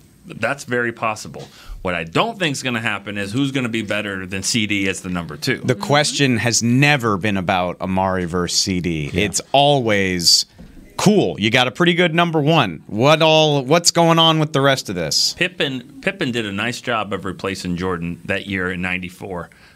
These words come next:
Speaker 1: but no one, there was not another Pippen. And that,
Speaker 3: Mm.
Speaker 1: that was the problem. And I'm, you know, I mean, I'm just saying that he did the best he could to t-, kinda be the guy.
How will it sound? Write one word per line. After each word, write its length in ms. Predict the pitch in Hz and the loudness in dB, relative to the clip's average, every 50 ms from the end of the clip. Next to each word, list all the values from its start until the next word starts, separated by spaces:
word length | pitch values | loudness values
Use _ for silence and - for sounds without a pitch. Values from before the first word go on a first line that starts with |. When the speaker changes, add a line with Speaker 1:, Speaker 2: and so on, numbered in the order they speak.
| _ _ | _ _
Speaker 1:
but 100 | - 107 | -4 -2
no 120 | 113 113 | 0 0
one, 220 | 117 117 113 - 104 | 0 -2 -4 -2 -4
there 80 | 110 117 | -2 -2
was 140 | 113 107 110 | -2 -2 -2
not 160 | 110 107 107 | -4 -4 -2
another 220 | 110 110 104 90 | -2 -4 -4 -6
Pippen. 320 | - - 131 - - - - - - - - - - - - - - - - - _ _ _ _ - | -6 -6 -6 -6 -6 -12 -14 -16 -20 -20 -20 -20 -20 -20 -20 -20 -20 -20 -20 -20 _ _ _ _ -2
And 80 | - | -2
that, 120 | - 120 143 | 0 0 0
Speaker 3:
Mm. 60 | 139 | -2
Speaker 1:
that 100 | 113 110 | -2 -2
was 120 | 107 90 - | -4 -6 -8
the 40 | |
problem. 500 | - - 147 165 147 95 80 69 - - - | -4 -2 0 0 0 -2 -6 -14 -18 -16 -10
And 120 | - 104 107 | -6 -4 -4
I'm, 220 | 104 107 107 110 | -4 -4 -6 -6
you 140 | 113 117 104 | -6 -4 -2
know, 100 | 101 101 | -2 -2
I 100 | 104 107 | -2 0
mean, 140 | 120 120 110 | 0 0 -2
I'm 80 | 107 | -2
just 160 | 113 110 - | -4 -4 -4
saying 300 | - 156 151 139 127 117 | -2 0 0 0 0 0
that 120 | 113 107 107 | -2 -2 -2
he 80 | 143 | -2
did 200 | 151 147 151 131 | -2 -2 -2 -2
the 80 | 117 110 | -4 -2
best 260 | 98 135 147 143 - | -2 -2 -2 -2 -4
he 80 | - 117 | -8 -8
could 320 | 104 - 190 214 202 143 | -6 -2 -2 -2 -2 -4
to 60 | 127 | -6
t-, 360 | 120 - 139 117 101 101 - - | -6 -4 -4 -4 -6 -10 -14 -8
kinda 200 | - 139 127 117 107 | -4 -4 -4 -4 -4
be 160 | 110 127 123 | -4 -6 -6
the 80 | 107 95 | -4 -2
guy. 420 | 123 135 170 190 185 165 147 135 | -2 -2 -2 -2 -2 -2 -4 -4